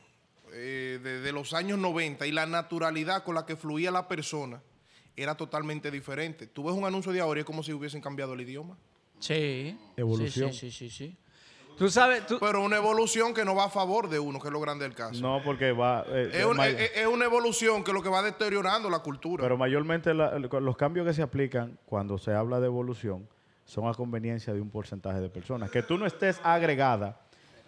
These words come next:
Speaker 3: en ese porcentaje de gente para la cual se aplicó el cambio es una cosa.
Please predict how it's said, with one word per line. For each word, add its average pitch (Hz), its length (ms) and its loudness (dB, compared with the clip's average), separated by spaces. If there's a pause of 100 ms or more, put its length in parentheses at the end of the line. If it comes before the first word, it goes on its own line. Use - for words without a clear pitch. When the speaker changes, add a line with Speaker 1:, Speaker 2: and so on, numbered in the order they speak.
(120)
Speaker 3:
en 117 220 -4
ese 123 180 2
porcentaje 131 500 2
de 127 120 4
gente 107 380 0 (1160)
para 104 220 4
la 104 140 2
cual 110 220 0
se 120 100 0
aplicó 113 360 -2
el 143 80 -2
cambio 123 400 -2
es 113 220 -6
una 117 240 -6
cosa. 127 400 -8